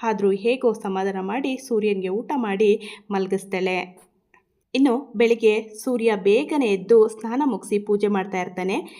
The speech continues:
ಶಾಂತಿ ಅಷ್ಟೊತ್ತಿಗೆ ಎದ್ದು ಬಂದು, "ರೀ, ನೀವು ಇನ್ನೂ ಇಲ್ಲೇ ಇದ್ದೀರಲ್ಲ, ಯಾರು ಪೂಜೆ ಮಾಡ್ತಾ ಇರೋದು?" ಅಂತಾಳೆ.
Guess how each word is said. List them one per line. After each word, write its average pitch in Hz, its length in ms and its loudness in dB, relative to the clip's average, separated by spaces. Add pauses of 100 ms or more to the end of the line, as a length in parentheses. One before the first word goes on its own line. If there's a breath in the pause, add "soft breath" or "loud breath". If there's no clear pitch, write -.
(160 loud breath)
ಶಾಂತಿ 359 400 -2
ಅಷ್ಟೊತ್ತಿಗೆ 214 460 0
ಎದ್ದು 202 160 -4
ಬಂದು, 220 520 0
"ರೀ, 370 160 8
ನೀವು 262 380 2
ಇನ್ನೂ 240 220 0
ಇಲ್ಲೇ 285 280 0
ಇದ್ದೀರಲ್ಲ, 226 380 0 (100)
ಯಾರು 220 360 -2
ಪೂಜೆ 240 180 0
ಮಾಡ್ತಾ 214 340 -2
ಇರೋದು?" 196 280 0
ಅಂತಾಳೆ. 190 380 -2